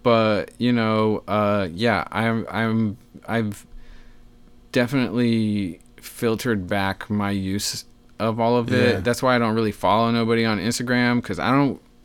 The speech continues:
Speaker 1: I don't wanna, if I'll f-, I'll find out what someone's up to through, like,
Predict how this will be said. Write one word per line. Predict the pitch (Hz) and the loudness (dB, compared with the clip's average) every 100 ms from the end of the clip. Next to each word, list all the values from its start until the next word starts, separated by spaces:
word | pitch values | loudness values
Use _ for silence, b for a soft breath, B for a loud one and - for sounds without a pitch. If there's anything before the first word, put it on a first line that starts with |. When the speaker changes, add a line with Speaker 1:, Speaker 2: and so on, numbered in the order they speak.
| - | -4
Speaker 1:
I | 139 | 0
don't | 165 170 | 2 2
wanna, | 175 170 156 135 - b b b b b - | 2 2 0 -2 -6 b b b b b -12
if | - | -4
I'll | 143 165 | 2 2
f-, | 151 - | 2 -4
I'll | - 151 | -2 -2
find | 170 180 | 0 2
out | 170 | 2
what | 135 | 0
someone's | 156 147 127 | 0 2 2
up | 123 | 2
to | 110 139 127 | 0 0 0
through, | 120 120 113 | -2 -2 0
like, | 104 95 | 0 -2